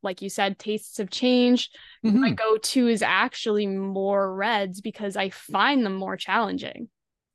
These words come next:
Speaker 2: Oh, inter-, what ki-, now what kind of, of reds? Any, anyone in particular? Is it, is it Cabernet? Um,
Speaker 1: Um, my f-,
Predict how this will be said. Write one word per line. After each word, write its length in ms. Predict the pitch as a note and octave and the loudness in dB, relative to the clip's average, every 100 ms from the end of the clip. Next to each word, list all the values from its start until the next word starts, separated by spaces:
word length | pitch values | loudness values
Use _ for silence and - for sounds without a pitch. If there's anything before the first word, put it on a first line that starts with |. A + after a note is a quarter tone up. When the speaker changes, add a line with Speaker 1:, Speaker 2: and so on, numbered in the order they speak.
| _ _ _ - | _ _ _ -6
Speaker 2:
Oh, 480 | E3 B3+ C#4+ B3+ D3+ | -2 -2 0 0 2
inter-, 300 | C3+ D3+ B2+ | 0 -2 -4
what 160 | B2+ | -4
ki-, 80 | - - | -4 -2
now 160 | B2+ | -2
what 160 | A#2 D3+ | -2 -4
kind 260 | C#3 D3 | -4 -4
of, 200 | C3 F#2+ - | -4 -6 -10
of 120 | G#2 | -8
reds? 300 | G#2 F#2 - | -6 -6 -6
Any, 280 | A2 G#2 A2+ G#2+ C#3 | -4 -4 -6 -8 -10
anyone 460 | B2 A2 A2 G#2+ G#2+ | -6 -4 -2 -2 -4
in 120 | G2+ | -4
particular? 680 | A2+ G2 C3+ C#3+ C3+ D3 D3 | -6 -6 -6 -4 0 0 0
Is 160 | A#2+ | -2
it, 80 | A2+ | -6
is 180 | G#2+ G2+ | -8 -8
it 100 | G2 | -8
Cabernet? 960 | - G#2+ G#2+ G2 B2 B2+ B2+ A#2 G#2+ F2+ | -6 -4 -4 -4 -2 -2 -2 -2 -4 -8
Um, 380 | F2 F2 F2 - _ - - | -10 -12 -12 -16 _ -18 -8
Speaker 1:
Um, 440 | G#3+ A3 A3+ A#3 A3 | 0 2 2 2 0
my 200 | A3+ A3 | 2 2
f-, 360 | G#3+ - - | 0 -4 -20